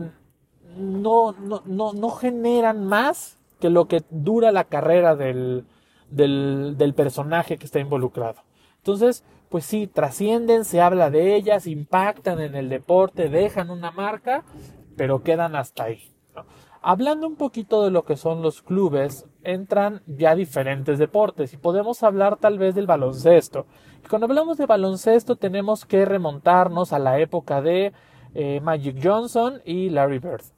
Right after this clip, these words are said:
Estamos hablando de esta rivalidad entre los Lakers de Los Ángeles y los Celtics de Boston. Rivalidades que, pues, chocaron en varias finales, pues dos realmente gigantes de la industria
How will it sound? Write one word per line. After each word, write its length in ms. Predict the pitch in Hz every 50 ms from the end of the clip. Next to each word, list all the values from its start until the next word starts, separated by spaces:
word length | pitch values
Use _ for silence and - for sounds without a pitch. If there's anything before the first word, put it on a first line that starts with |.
| _ _
Estamos 400 | - - 147 143 151 151 - 143
hablando 480 | 135 143 151 165 170 180 180 185 160
de 80 | 151 147
esta 180 | 139 - 170
rivalidad 640 | 151 151 143 131 135 123 127 127 139 165 170 175 175
entre 300 | 165 151 143 - 151 160
los 180 | 160 143 127 127
Lakers 400 | 143 151 165 156 - 160 135 127
de 80 | 131
Los 200 | 120 120 113 -
Ángeles 540 | 170 190 208 202 - 214 202 214 233 247 - _ - - - - _ -
y 440 | 190 190 196 202 208 220 202 - -
los 260 | 165 143 143 135 -
Celtics 460 | - 160 156 156 - - 165 151 _
de 80 | - 135
Boston. 580 | 127 135 139 143 131 - - - 185 190 180 - _ _ _ _ _ _ _ _ _ _ -
Rivalidades 720 | 156 165 156 160 156 165 170 175 185 196 196 185 - -
que, 240 | - 196 208 233
pues, 120 | 247 - -
chocaron 500 | - 143 131 - 151 143 151 156 143 135
en 100 | 135 131
varias 280 | 131 127 127 131 123 -
finales, 800 | - 147 165 214 233 247 247 247 240 240 247 269 262 - - - _ _ - - - _ _ _
pues 300 | - 233 233 214 - - - - _
dos 380 | - 147 139 180 190 202 208 185
realmente 460 | 202 202 196 180 185 185 180 180 196
gigantes 760 | 190 - - 147 127 131 156 165 180 190 180 175 - 151 131
de 100 | 139 131
la 120 | 127 131 135
industria 800 | 139 143 151 208 233 254 254 - - - 220 220 220 240 277 392